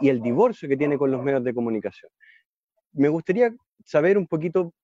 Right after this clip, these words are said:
básicamente, y invitarlo un poquito a la conversación de qué cambia ahí,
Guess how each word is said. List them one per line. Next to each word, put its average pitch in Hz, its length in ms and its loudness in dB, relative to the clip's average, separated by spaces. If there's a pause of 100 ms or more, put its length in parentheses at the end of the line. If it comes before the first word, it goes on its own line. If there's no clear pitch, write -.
(120)
básicamente, 165 720 -2
y 117 120 -6
invitarlo 120 540 0
un 139 60 -6
poquito 135 260 -4
a 143 40 0
la 135 100 0
conversación 127 540 -4
de 131 160 4 (400)
qué 180 120 -2
cambia 208 360 0
ahí, 151 260 -2